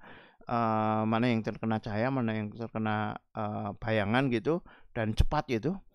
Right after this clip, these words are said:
Terus Van Gogh itu mengembangkan, eh, garis-garis yang sebagaimana impresionisme tadi, eh,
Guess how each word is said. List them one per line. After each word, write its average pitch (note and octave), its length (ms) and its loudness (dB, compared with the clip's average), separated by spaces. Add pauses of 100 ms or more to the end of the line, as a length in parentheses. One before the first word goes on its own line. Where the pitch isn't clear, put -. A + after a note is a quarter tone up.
(400)
Terus F3 480 0 (160)
Van D3 320 2
Gogh C#3 240 2
itu E3 320 2
mengembangkan, D#3+ 720 2 (320)
eh, C3+ 380 2 (340)
garis-garis B2 720 4
yang A#2 160 0
sebagaimana A2+ 560 0
impresionisme A#2 800 0
tadi, D3+ 400 2 (880)
eh, B2 460 2